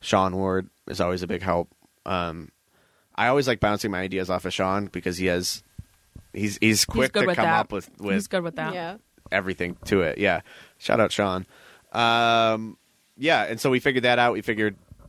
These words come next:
Speaker 1: big parts of the stairs out. It's a big set. There's a lot of places, um, but yeah, we figured a lot of it out. And we have one more crew before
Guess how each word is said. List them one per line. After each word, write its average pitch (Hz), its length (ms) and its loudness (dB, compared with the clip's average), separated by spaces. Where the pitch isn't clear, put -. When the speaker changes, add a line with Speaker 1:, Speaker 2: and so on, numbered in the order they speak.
Speaker 1:
big 110 180 -2
parts 101 240 0
of 92 60 -14
the 92 80 -10
stairs 98 360 -2
out. 95 280 2
It's 95 100 -8
a 101 60 -2
big 107 420 2
set. 92 420 0
There's - 260 -8
a 95 60 -2
lot 98 160 4
of 90 60 -2
places, 90 600 -4
um, 87 640 0
but 90 280 2
yeah, 98 200 0
we 95 140 0
figured 104 220 0
a 95 40 2
lot 92 160 4
of 90 80 0
it 90 80 0
out. 92 380 2
And 90 360 -2
we 101 120 -2
have 101 160 -2
one 120 160 0
more 117 180 -2
crew 120 320 0
before 104 800 2